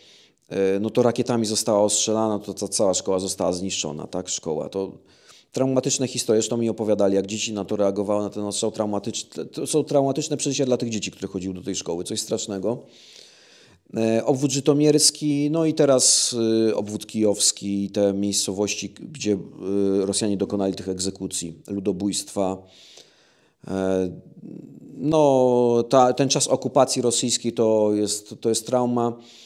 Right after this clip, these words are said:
My jeszcze nie znamy tak naprawdę całego obrazu tej tragedii,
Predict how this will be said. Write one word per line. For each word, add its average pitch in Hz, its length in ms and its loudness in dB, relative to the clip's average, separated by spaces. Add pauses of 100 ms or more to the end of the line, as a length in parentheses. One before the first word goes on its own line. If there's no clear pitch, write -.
(240)
My 120 120 2
jeszcze 131 240 2
nie 120 140 2
znamy 120 320 0
tak 110 160 -2
naprawdę 110 360 0
całego 107 360 0
obrazu 98 480 2
tej 101 160 -2
tragedii, 110 680 0